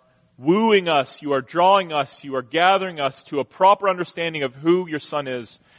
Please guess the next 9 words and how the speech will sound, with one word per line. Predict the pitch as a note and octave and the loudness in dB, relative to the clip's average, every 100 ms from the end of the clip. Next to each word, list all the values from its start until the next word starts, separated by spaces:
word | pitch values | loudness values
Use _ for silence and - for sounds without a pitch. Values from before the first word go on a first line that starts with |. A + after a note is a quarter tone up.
| _ _ _ - | _ _ _ -6
And | C3+ | 0
that | |
that | D#3 E3+ | 2 2
proper | - G#3 G#3+ | 4 4 4
understanding | G#3 G3 F#3 - G3 F#3+ F3+ D#3 _ _ _ _ _ | 0 0 -2 -2 -2 0 -4 -8 _ _ _ _ _
cannot | - G#3+ A3 F#3+ D#3+ C#3+ - - _ _ _ _ _ _ _ _ _ - | -2 2 2 0 0 0 -4 -16 _ _ _ _ _ _ _ _ _ -10
leave | C3+ F3+ F3+ D#3+ - | -4 -2 -2 -2 0
us | C#3+ C#3 - - _ _ _ | 0 0 -10 -20 _ _ _
neutral. | C#3 F#3 G#3 - G#2 | -4 -4 -2 -8 -10